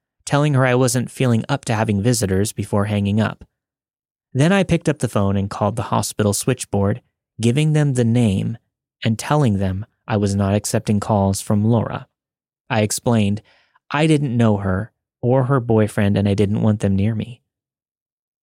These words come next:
After confirming that Laura was not a figment of my imagination, my mother made inquiries among family members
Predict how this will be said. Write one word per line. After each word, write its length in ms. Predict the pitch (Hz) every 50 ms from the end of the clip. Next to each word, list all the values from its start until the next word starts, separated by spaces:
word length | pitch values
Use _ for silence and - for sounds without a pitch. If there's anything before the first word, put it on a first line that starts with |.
| _ _ _ _ _ _ _ _ _ _ _ -
After 280 | 117 120 - - 110
confirming 540 | - - 110 - - 120 113 110 113 110 107
that 140 | 107 - -
Laura 280 | 113 107 107 104 104
was 200 | 98 104 101 98
not 240 | 104 104 101 107 101
a 40 | 101
figment 380 | - - 110 101 104 104 98 101
of 60 | 95
my 160 | 104 98 95
imagination, 680 | 98 95 98 95 95 95 101 98 98 101 101 - 120 110
my 100 | 110 107
mother 320 | 107 113 135 147 156 151
made 420 | 147 143 127 120 117 117 110 - - -
inquiries 640 | 147 156 - - 104 92 92 98 101 110 110 -
among 280 | 107 101 104 101 101 98
family 380 | - - 127 117 113 107 107 101
members 540 | 98 98 98 98 110 120 135 143 - -